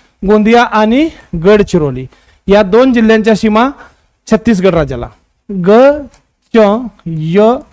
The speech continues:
ना, गडचिरोली, चंद्रपूर, यवतमाळ, नांदेड. कोणत्या राज्याला? तेलंगणा. लक्षात येईल ना आता?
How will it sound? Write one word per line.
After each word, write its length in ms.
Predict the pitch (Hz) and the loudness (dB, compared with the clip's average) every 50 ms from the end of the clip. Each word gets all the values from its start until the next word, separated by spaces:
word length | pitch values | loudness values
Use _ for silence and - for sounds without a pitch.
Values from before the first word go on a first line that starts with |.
| - - _ _ _ _ | -20 -20 _ _ _ _
ना, 240 | 165 165 165 170 170 - - - - _ _ _ 196 160 156 | -6 -4 -4 -4 -4 -4 -8 -12 -20 _ _ _ -12 -4 0
गडचिरोली, 760 | 190 240 269 269 220 - 220 196 190 190 175 185 190 196 190 - _ _ _ | 2 2 2 2 2 0 2 2 2 2 2 0 -2 -4 -6 -8 _ _ _
चंद्रपूर, 680 | - 226 233 240 247 262 247 190 180 185 180 180 185 180 - - - | 0 0 2 2 2 2 2 2 0 0 0 0 0 -2 -6 -8 -6
यवतमाळ, 800 | 170 165 170 196 196 214 240 247 240 226 202 180 175 175 180 175 170 - 160 | -6 -2 0 2 2 4 2 2 0 -2 -2 0 0 0 0 -2 -6 -6 -4
नांदेड. 400 | 170 180 185 175 160 165 139 131 - - | -2 0 0 0 0 -2 -4 -4 -8 -2
कोणत्या 260 | - 202 202 170 220 226 | -2 -2 0 2 2 2
राज्याला? 520 | 233 226 196 196 247 240 247 254 269 294 277 - _ _ _ _ _ - | 2 2 2 2 2 4 4 4 2 0 -2 -8 _ _ _ _ _ 0
तेलंगणा. 520 | 185 170 165 156 147 131 120 110 98 104 113 _ _ _ _ _ _ _ | 0 2 2 0 -2 -6 -10 -12 -14 -16 -18 _ _ _ _ _ _ _
लक्षात 260 | - 214 208 - 262 233 | -2 -2 0 0 0 0
येईल 140 | 247 254 247 | 0 0 0
ना 100 | 247 247 | 0 0
आता? 240 | 247 214 247 254 277 | 0 0 -2 -2 -4